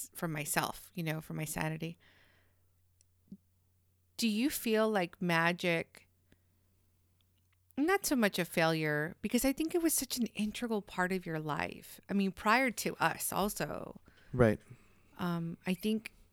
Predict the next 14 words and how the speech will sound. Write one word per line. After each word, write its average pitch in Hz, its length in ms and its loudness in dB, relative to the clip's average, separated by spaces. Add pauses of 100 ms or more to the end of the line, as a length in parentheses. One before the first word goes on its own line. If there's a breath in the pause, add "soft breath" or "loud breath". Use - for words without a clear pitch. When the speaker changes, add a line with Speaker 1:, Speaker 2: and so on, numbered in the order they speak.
(120)
Speaker 1:
I 190 60 0
gave 180 380 2
you 180 200 0
a 160 60 2
boost 160 360 -4
of 165 100 -10
confidence, 190 540 -4
'cause 233 160 -4
not 349 180 2
many 247 240 4
people, 196 440 -2
Gerald, 165 340 -2
can 180 140 -2
stand 170 220 2